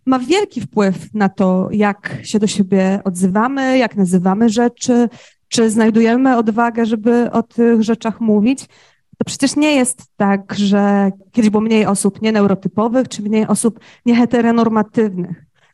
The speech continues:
Mogło być tak, że te osoby przez lata nie znajdowały języka czy przestrzeni, żeby o tym powiedzieć. Zawsze sobie myślę o takiej sytuacji, e, jestem z małej miejscowości siedmiotysięcznej na zachodzie Polski.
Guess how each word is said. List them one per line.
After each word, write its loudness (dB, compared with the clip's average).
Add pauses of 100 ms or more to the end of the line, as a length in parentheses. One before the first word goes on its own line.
(100)
Mogło 2
być -4
tak, -2
że 0
te -2
osoby -2
przez -6
lata 0
nie 2
znajdowały 0
języka 0
czy -16
przestrzeni, -4
żeby -4
o 0
tym -4
powiedzieć. -2 (880)
Zawsze 0
sobie -2
myślę 0
o 0
takiej -2
sytuacji, 0 (300)
e, 2
jestem 0
z -6
małej 0
miejscowości -2
siedmiotysięcznej -2
na 0
zachodzie -4
Polski. -10